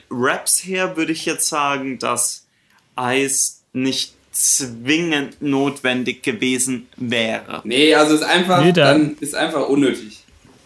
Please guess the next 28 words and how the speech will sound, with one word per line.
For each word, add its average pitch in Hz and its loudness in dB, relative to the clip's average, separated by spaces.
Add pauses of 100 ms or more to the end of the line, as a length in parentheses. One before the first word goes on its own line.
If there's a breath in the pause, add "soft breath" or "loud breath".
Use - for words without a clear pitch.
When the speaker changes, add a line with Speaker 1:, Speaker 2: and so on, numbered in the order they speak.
Speaker 3:
der 123 2
ganze 143 4
Speaker 2:
Ähm, 123 2
Speaker 3:
Track, - 2
der 127 6
hat 139 0
eigentlich 135 4
keinen, 135 2
keinen, 127 2
also 127 2
Speaker 1:
Wurde 196 4
aber 151 2
auch, 151 0
also 147 2
ich - -6
mein, 139 0
ich - -4
meine, 131 0
auf 127 -4
der 120 -2
Ghost 170 -4
Showers 117 -2
Single 123 -2
war 117 -2
Ice 120 -2
sogar 117 0
die 117 -6
B-Seite. 127 -2